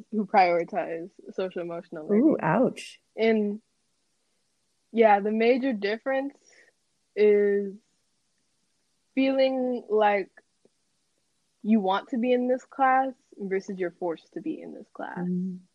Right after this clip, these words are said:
Speaker 2: Makes
Speaker 1: Because with the teachers who don't value social and emotional learning,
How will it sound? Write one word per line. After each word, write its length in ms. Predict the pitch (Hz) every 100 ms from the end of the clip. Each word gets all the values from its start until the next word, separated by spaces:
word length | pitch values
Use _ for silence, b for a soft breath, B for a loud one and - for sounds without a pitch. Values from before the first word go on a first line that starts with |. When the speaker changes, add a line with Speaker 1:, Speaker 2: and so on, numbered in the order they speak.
| _ _ _ _ _ _ _ _ _ _ _ _ _ _ _ -
Speaker 2:
Makes 340 | 170 - 220
Speaker 1:
Because 680 | 220 214 240 214 214 208 196 - _ _ _ _ _
with 180 | 214 226
the 100 | 226
teachers 340 | 247 247 247
who 100 | 220
don't 300 | 185 196 175
value 320 | 202 202 208
social 320 | 202 202 - 202
and 60 |
emotional 380 | 196 196 208 202
learning, 440 | 202 202 202 196